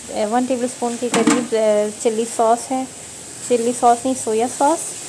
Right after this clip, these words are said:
और वन टेबल स्पून के करीब, अ, अ, वो डालेंगे,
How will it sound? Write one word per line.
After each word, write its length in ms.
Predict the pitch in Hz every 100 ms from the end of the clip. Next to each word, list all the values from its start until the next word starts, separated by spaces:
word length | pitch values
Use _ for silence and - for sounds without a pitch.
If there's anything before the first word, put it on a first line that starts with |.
| - - -
और 200 | 214 208
वन 200 | 214 240
टेबल 240 | 254 226
स्पून 340 | 240 - 226 226
के 120 | 240
करीब, 360 | 226 220 262
अ, 140 | 320 -
अ, 880 | 226 220 214 214 214 - 214 208 214
वो 200 | 208 220
डालेंगे, 600 | 220 190 190 190 190